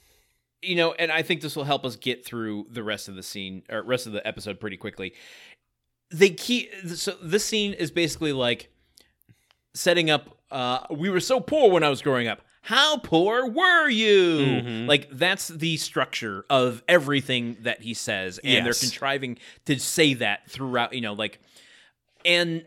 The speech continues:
Speaker 1: it, in this scene, it was fine. And then it just, it really wore on
Speaker 2: The,
Speaker 1: me
Speaker 2: the, the,
Speaker 1: <laughs> by
Speaker 2: the,
Speaker 1: the end.
Speaker 2: the rest of the episode really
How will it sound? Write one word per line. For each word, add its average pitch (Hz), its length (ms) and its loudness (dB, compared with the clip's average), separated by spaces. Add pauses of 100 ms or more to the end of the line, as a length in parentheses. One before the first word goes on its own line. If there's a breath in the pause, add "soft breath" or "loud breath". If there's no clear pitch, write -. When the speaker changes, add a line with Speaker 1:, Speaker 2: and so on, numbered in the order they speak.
Speaker 1:
it, 180 200 -4 (400)
in 175 140 2
this 214 180 6
scene, 240 180 0
it 220 80 0
was 208 160 0
fine. 87 340 -10 (160)
And 151 220 2
then 156 160 4
it 147 180 -4
just, 151 240 -6
it 160 200 -6
really 123 640 -2
wore 98 320 -6
on 85 160 -10
Speaker 2:
The, 160 80 8
Speaker 1:
me - 100 -2
Speaker 2:
the, 156 220 4
the, 185 200 6
Speaker 1:
<laughs> 190 40 4
by 180 80 6
Speaker 2:
the, 196 160 4
Speaker 1:
the 170 140 0 (100)
end. 101 220 -8 (420 soft breath)
Speaker 2:
the 180 100 8
rest 202 380 4
of 196 140 0
the 175 140 0
episode 147 520 0
really 113 520 0